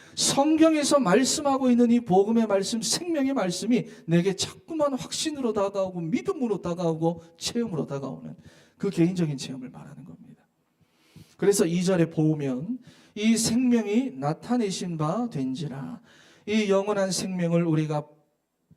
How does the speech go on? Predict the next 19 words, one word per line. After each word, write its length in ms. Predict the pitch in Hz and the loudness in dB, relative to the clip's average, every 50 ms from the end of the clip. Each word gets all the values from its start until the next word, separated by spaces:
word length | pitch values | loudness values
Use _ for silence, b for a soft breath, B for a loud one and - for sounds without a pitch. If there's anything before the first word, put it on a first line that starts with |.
| _ _ _ - | _ _ _ -2
보았고 680 | - 202 220 190 151 127 - - - - - - b b b b b b b b | 2 2 4 4 2 -2 -6 -10 -12 -14 -14 -14 b b b b b b b b
아버지와 560 | b 170 180 185 202 226 240 240 247 233 226 208 | b 2 2 6 6 6 6 6 4 2 2 2
함께 340 | 170 196 196 - 196 190 | 0 -2 -4 -4 -6 -4
계시다가 800 | 175 - 156 151 147 - - - 151 143 131 139 139 170 226 226 - - - | -2 -2 -2 -2 -2 -4 -4 -4 -6 -6 -4 -4 -4 -4 -6 -8 -10 -12 -10
우리에게 440 | 143 143 139 135 135 131 135 143 135 | -8 -6 -4 -4 -4 -4 -4 -6 -6
나타내신 1000 | 127 135 151 - - - 180 196 196 170 151 156 170 170 - - 180 175 160 139 | -4 -4 -4 -4 -4 -8 -10 -8 -6 -4 -2 -2 -2 -2 -4 -6 -8 -8 -8 -6
바 320 | 143 143 147 175 170 165 | -4 -2 -2 -2 -2 -2
된 380 | - 165 180 226 285 320 - - | 0 0 2 0 0 -4 -8 -12
이시니라. 680 | - 139 143 - - 240 247 233 233 - - - - - - - - _ B B B B B B B B B B B - | -12 -10 -10 -8 -8 -10 -12 -12 -14 -16 -18 -20 -20 -20 -20 -20 -20 _ B B B B B B B B B B B -2
생명이 460 | - 240 262 277 254 247 240 233 220 | 0 0 2 4 6 6 6 6 6
되시는 400 | 202 196 196 - 208 185 185 175 | 6 4 4 2 0 -2 -2 0
그리스도 460 | 175 170 165 165 170 - 180 170 170 | 2 4 4 2 2 0 -4 -4 -4
발견하고 640 | - - 139 156 165 165 175 170 165 160 156 156 156 | -4 -2 0 0 0 2 0 0 0 0 -2 -2 -4
체험한 420 | - - - 202 214 202 175 160 | -4 -4 -6 -4 -4 -4 -4 -4
것도 220 | 156 156 156 160 151 | -4 -4 -4 -6 -6
대단한 440 | - 131 127 139 139 151 151 151 - _ _ - | -6 -4 -4 -4 -2 -4 -4 -6 -8 _ _ -10
일인데 500 | 135 123 127 143 165 170 160 139 165 - b b b b b 156 | -8 -6 -6 -6 -6 -6 -6 -8 -8 -10 b b b b b 4
영원한 500 | 160 170 202 226 240 247 233 233 233 220 | 4 4 4 4 2 0 2 0 0 -2
생명이다. 760 | - 226 - - - 202 190 151 139 156 - - 185 180 | -4 -8 -10 -12 -12 -12 -12 -12 -12 -12 -14 -14 -16 -18